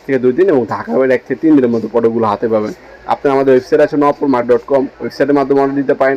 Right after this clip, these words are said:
অথবা আপনি যখন ভিডিওটা দেখবেন, তখন প্রোডাক্টের স্ক্রিনশট তুলে আমাদের ইমো নাম্বার, WhatsApp নাম্বারে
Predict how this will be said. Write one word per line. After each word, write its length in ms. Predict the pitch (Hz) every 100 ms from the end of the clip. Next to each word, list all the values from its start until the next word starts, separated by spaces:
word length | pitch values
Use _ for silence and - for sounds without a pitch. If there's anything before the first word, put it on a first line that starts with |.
| -
অথবা 300 | - - 143
আপনি 200 | 151 156
যখন 220 | 143 139
ভিডিওটা 320 | 127 135 131 123
দেখবেন, 400 | 123 120 143 185 -
তখন 220 | 139 143
প্রোডাক্টের 460 | 135 147 135 147 135
স্ক্রিনশট 360 | - 143 156 -
তুলে 220 | 123 127 - - - -
আমাদের 320 | - 123 123 127
ইমো 180 | 139
নাম্বার, 360 | 151 151 156 151
WhatsApp 280 | 123 117 143
নাম্বারে 420 | 139 135 127